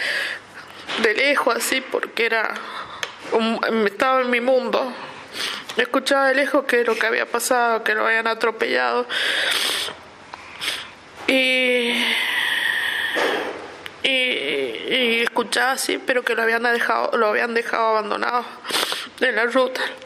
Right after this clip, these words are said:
que la persona que lo atropelló lo dejó tirado. Después me fui enterando que,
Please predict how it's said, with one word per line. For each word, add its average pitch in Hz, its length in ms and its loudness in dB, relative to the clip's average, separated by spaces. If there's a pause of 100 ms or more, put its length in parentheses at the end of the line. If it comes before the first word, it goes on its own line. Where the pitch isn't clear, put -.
(260)
que 262 140 2
la 240 120 2
persona 262 480 2
que 254 120 2
lo 233 140 4
atropelló 233 680 2 (680)
lo 311 120 4
dejó - 300 2
tirado. 285 440 2 (3500)
Después - 360 2
me 254 140 2
fui 269 180 2
enterando 269 640 2
que, 233 400 2